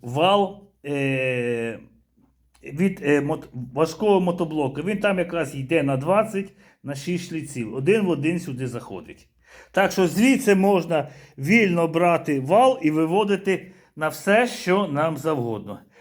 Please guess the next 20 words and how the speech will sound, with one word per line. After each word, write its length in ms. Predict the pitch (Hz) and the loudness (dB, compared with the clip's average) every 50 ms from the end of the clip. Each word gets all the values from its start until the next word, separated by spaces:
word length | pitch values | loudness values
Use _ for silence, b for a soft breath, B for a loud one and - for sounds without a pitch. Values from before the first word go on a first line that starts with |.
| b b b b b | b b b b b
Значить, 420 | 165 196 196 196 214 196 - - - - - _ _ _ _ _ B B B B B B B B B B B B B B B B B B B B B B B B B B | 0 0 2 2 0 -2 -2 -6 -12 -18 -20 _ _ _ _ _ B B B B B B B B B B B B B B B B B B B B B B B B B B
робота 480 | 131 139 175 180 180 202 202 196 175 165 | 0 2 2 4 4 4 4 4 2 0
пішла. 600 | 170 147 135 - 160 160 170 208 233 - - - _ _ _ _ _ _ _ _ b b b b b b b b | 0 -2 -2 2 4 6 6 6 2 -2 -6 -18 _ _ _ _ _ _ _ _ b b b b b b b b
Кому 260 | - 196 196 220 233 | -4 0 2 2 2
цікаво, 840 | 220 226 214 196 208 208 170 165 170 175 190 214 247 247 254 - - _ _ _ b b b b b | 2 0 -2 0 2 4 4 4 4 4 4 2 2 0 -2 -12 -20 _ _ _ b b b b b
можете 460 | b 165 196 208 190 202 196 196 190 175 | b -4 -2 -2 -2 -2 -2 -2 -2 2
давати 380 | 170 170 170 180 175 175 180 | 2 2 2 2 2 0 0
поради, 560 | - 165 160 147 143 147 156 165 208 240 247 240 - - 139 | 0 0 2 2 2 2 2 2 2 2 2 0 -2 -8 -6
бо 120 | 135 151 | -4 0
я 160 | 170 185 180 | 2 2 0
ще 340 | - - 180 170 139 - - B B B B B B B B B B B B B B B B B B B B _ _ _ _ _ _ _ _ _ _ | 0 0 0 0 0 -2 -8 B B B B B B B B B B B B B B B B B B B B _ _ _ _ _ _ _ _ _ _
такого 400 | - 170 165 - 208 208 202 190 | -6 -4 0 2 4 4 6 6
редуктора 580 | 175 175 160 165 202 196 202 - 170 165 160 147 | 4 2 2 0 -2 -2 0 0 2 2 2 2
не 260 | 139 139 160 185 202 | 0 0 2 2 2
переробляв. 880 | 196 190 185 175 170 165 160 156 151 135 139 135 135 143 165 185 - B B B B B B | 2 2 2 2 4 4 4 4 2 2 0 0 2 2 2 0 -2 B B B B B B
Ну, 100 | B 185 | B -2
я 180 | 202 220 226 233 | 2 2 2 4
вам 320 | 233 220 226 226 220 220 | 4 4 2 2 2 0
скажу, 600 | - - - - - 202 202 180 143 - 156 156 | -4 -10 -10 -2 2 4 4 4 4 2 -4 -8
що, 340 | 135 - - 175 160 127 - | -6 -4 -2 0 0 -2 -2